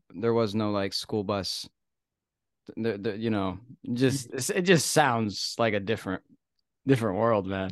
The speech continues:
Speaker 2: Yeah, it sounds, like,
Speaker 1: <laughs>
Speaker 2: totally different. And my dad will tell me stories about, like, how, how it was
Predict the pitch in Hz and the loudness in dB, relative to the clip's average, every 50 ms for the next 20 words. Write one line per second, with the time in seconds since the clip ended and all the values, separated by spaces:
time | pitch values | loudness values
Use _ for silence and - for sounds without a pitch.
0 | - - - 139 156 160 160 160 139 117 101 98 95 117 120 - 147 143 147 143 | -6 -2 2 4 4 6 6 6 4 4 4 2 2 2 2 2 2 4 4 4
1 | 139 131 135 123 120 110 - 202 208 156 127 135 135 135 131 - _ 131 131 131 | 4 6 4 4 2 2 4 6 8 8 8 8 8 6 4 2 _ 2 2 4
2 | 131 - 104 - - 113 117 135 139 143 117 110 123 127 127 117 117 - 110 110 | 4 2 0 2 2 4 4 4 4 4 2 2 4 4 2 0 0 -4 -6 -6
3 | 110 110 110 101 101 - 104 104 104 104 104 101 98 98 98 95 92 95 92 - | -4 -4 -6 -6 -4 -2 2 4 4 4 4 2 0 -4 -2 -2 -2 -2 -2 -4
4 | 98 95 98 95 90 - - - - 104 98 101 104 104 104 104 98 - - - | -6 -6 -6 -6 -8 -12 -14 -8 -4 -2 0 0 0 -2 -2 -4 -8 -12 -16 -18
5 | - - - - - 104 101 101 101 101 104 104 101 104 104 101 | -18 -14 -12 -6 -4 0 0 2 4 4 4 4 4 2 0 -2